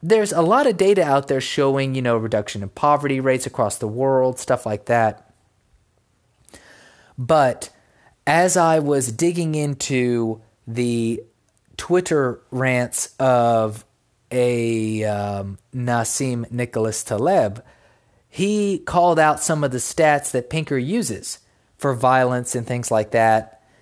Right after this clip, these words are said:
and was calling some of these stats out for basically being weak or not having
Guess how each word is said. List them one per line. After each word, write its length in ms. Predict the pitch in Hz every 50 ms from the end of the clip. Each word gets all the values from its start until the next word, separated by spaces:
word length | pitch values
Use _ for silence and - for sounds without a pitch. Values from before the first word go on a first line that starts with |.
| _ _ _ _ _ _ _ -
and 520 | 156 156 156 160 156 151 151 147 139 131 - -
was 200 | - 151 151 151
calling 480 | - - - 175 175 180 180 180 175 160
some 280 | - - 175 160 160
of 80 | 165 151
these 200 | 151 143 135 -
stats 320 | - 156 151 151 151 -
out 160 | 156 135 127 -
for 80 | 135
basically 400 | 123 123 135 139 135 - - 131
being 280 | 120 127 123 123 117 113
weak 440 | 110 127 131 127 123 - - - _ _ _ _ _ _
or 160 | - 127 131
not 240 | 135 131 131 143 131
having 680 | - - - 135 131 135 127 135 131 127 123 123 123